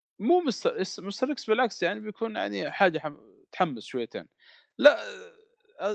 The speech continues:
الأعداء كذا يطلعون بشكل عشوائي، يعني ما، ما أدري. ن-، نفس فاينل فانتسي سفن. آه،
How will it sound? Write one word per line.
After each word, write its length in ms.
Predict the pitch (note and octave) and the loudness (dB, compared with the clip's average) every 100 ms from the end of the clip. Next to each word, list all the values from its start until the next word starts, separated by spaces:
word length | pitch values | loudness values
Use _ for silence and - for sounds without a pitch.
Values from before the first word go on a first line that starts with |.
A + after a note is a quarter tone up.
| E3+ | -4
الأعداء 360 | F#3+ G3+ B3 A3+ | -8 -4 0 -2
كذا 200 | - G3 | -2 -4
يطلعون 600 | D3+ D#3 F3+ D#3 B2+ A2 | -4 -8 -8 -8 -12 -16
بشكل 440 | - - F3 A#2+ | -12 -10 -8 -6
عشوائي، 460 | G#2+ - C#3+ B2 G#2 | -8 0 2 2 -2
يعني 220 | G2+ A2 | -8 -4
ما، 180 | D#3 D#3+ | -2 0
ما 240 | F3+ E3 | 2 2
أدري. 360 | C3+ G#2+ G2 F2 C#2+ C2 _ _ _ _ _ - | 0 -6 -12 -14 -20 -20 _ _ _ _ _ 0
ن-، 220 | A3+ G#3 | 2 2
نفس 280 | A3+ - - | 0 -4 -2
فاينل 280 | D#3 E3 D3+ | -2 0 -2
فانتسي 200 | C3+ - | -4 -6
سفن. 260 | C3 G#2 - _ _ _ _ - _ _ _ _ - | -6 -8 -14 _ _ _ _ -20 _ _ _ _ -10
آه، 460 | A2 G2 - - | -6 -6 -4 -4